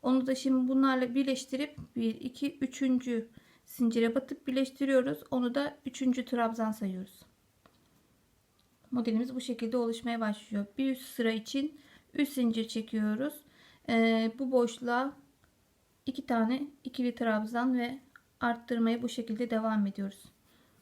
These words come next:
Gene boşluk için iki zincir. Köşeye geliyoruz. Köşeye aynı şekilde üç tane ikili trabzanı topluyoruz.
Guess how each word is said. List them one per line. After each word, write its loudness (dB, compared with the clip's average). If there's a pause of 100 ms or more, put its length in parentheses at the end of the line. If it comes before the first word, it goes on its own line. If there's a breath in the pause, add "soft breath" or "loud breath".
(1200 soft breath)
Gene 2
boşluk 0
için -2
iki -6
zincir. 0 (2000 soft breath)
Köşeye 2
geliyoruz. -2
Köşeye 0 (840 soft breath)
aynı 4
şekilde -4
üç -10
tane 2
ikili -6
trabzanı 0
topluyoruz. -4